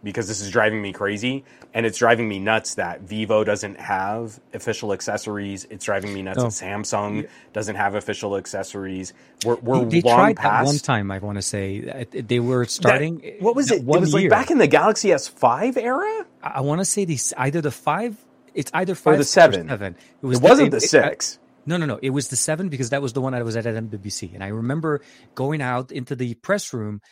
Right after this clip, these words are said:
Speaker 2: and, you know, like, after the show, and there was, like, tables of cases,
Speaker 1: Mm-hmm.
Speaker 2: accessories, adapters, charging case. I'm like,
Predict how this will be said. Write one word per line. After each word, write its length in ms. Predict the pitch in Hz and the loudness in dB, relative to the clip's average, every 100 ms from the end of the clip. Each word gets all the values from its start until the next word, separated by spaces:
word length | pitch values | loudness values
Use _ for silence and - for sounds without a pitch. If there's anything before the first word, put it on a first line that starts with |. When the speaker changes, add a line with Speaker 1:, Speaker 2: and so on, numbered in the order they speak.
| _ _ | _ _
Speaker 2:
and, 280 | 123 113 110 | -6 -4 -6
you 100 | - | -8
know, 100 | 120 | -4
like, 180 | 113 113 | -4 -4
after 240 | 135 147 151 | -4 -4 -6
the 100 | 143 | -8
show, 340 | - 226 135 | -6 -6 -6
and 100 | 120 | -4
there 80 | 135 | -8
was, 120 | 123 | -8
like, 220 | 127 - | -12 -18
tables 560 | - 185 220 165 113 104 | -12 -8 -6 -6 -10 -8
of 380 | 131 123 107 - | -6 -4 -6 -8
cases, 400 | 190 175 - 131 | -4 -2 -2 -2
Speaker 1:
Mm-hmm. 80 | 139 | 0
Speaker 2:
accessories, 580 | 143 190 294 117 107 - - - - | 0 0 0 -2 -6 -10 -20 -20 -12
adapters, 720 | - 156 151 147 - 117 104 - | -6 -4 -4 -4 -6 -4 -6 -8
charging 340 | - 165 151 135 | -6 -4 -4 -6
case. 160 | 139 - | -8 -8
I'm 100 | 175 | -8
like, 180 | 165 | -8